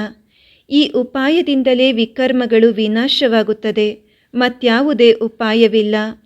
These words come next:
ತಂದೆಯು ನೀವು ಮಕ್ಕಳ ಜೊತೆ ಎಷ್ಟು ಪ್ರಾಮಾಣಿಕರಾಗಿದ್ದಾರೆ, ಎಂದೂ ನೀವು ಮಕ್ಕಳನ್ನ ಬಿಡುವುದಿಲ್ಲ. ನಿಮ್ಮನ್ನ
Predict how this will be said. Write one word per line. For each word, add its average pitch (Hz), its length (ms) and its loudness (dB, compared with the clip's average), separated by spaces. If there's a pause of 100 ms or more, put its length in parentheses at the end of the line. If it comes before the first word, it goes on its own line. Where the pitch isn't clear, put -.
(760)
ತಂದೆಯು 254 560 2
ನೀವು 262 320 2
ಮಕ್ಕಳ 226 480 0
ಜೊತೆ 240 340 -2
ಎಷ್ಟು 226 440 -2
ಪ್ರಾಮಾಣಿಕರಾಗಿದ್ದಾರೆ, 220 1500 0 (340)
ಎಂದೂ 262 480 4
ನೀವು 247 280 2
ಮಕ್ಕಳನ್ನ 220 640 0
ಬಿಡುವುದಿಲ್ಲ. 226 640 0 (640)
ನಿಮ್ಮನ್ನ 262 460 4